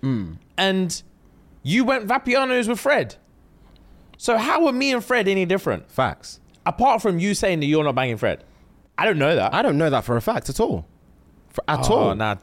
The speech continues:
Speaker 2: done this girl, bro.
Speaker 1: Bro, it's, it's, it's, um, I mean, it's open and shut. It's pretty much open and shut. Like, you can't,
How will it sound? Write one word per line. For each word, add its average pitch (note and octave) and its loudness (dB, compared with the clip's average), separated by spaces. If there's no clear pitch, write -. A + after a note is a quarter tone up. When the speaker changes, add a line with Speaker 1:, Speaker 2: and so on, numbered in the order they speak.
Speaker 2:
done D3 0
this - -4
girl, G#2 -2
bro. F2+ -2
Speaker 1:
Bro, A2 2
it's, G2 0
it's, - -4
it's, - -2
um, C#3 0
I C3+ 0
mean, E3 4
it's - -2
open G#3 2
and B2+ 0
shut. A2+ 2
It's - -4
pretty G#3 0
much C#3+ 0
open G#2+ -2
and G#2 -2
shut. A2+ -2
Like, F2 -4
you A#2 -2
can't, C#3 0